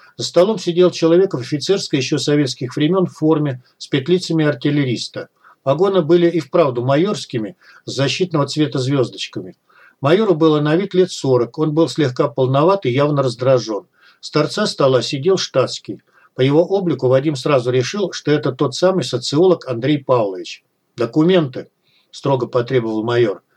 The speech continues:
"Сам свои покажи", Вадим заговорил неожиданно жёстко. "Да как ты?" майор покраснел и вскочил. "А ты?" спросил Вадим.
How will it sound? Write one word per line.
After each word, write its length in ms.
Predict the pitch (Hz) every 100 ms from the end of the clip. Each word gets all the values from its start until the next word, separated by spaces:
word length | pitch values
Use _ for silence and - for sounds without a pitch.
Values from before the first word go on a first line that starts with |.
| _ _
"Сам 280 | - 165 160
свои 280 | 127 131 117
покажи", 640 | - - 123 110 101 90 _ _ -
Вадим 300 | 123 135 120
заговорил 480 | 123 123 135 147
неожиданно 540 | 131 120 113 127 120 113
жёстко. 480 | 113 104 - - - _ _ _ _ _ -
"Да 120 | 135
как 320 | 135 196 208
ты?" 360 | - 208 180 -
майор 360 | 139 123 143 131
покраснел 560 | 131 135 135 123 151 131
и 40 |
вскочил. 580 | 127 139 131 - 110 - _
"А 200 | 123 147
ты?" 380 | 147 147 151 127 _ -
спросил 500 | - 139 131 143 127
Вадим. 440 | 135 131 123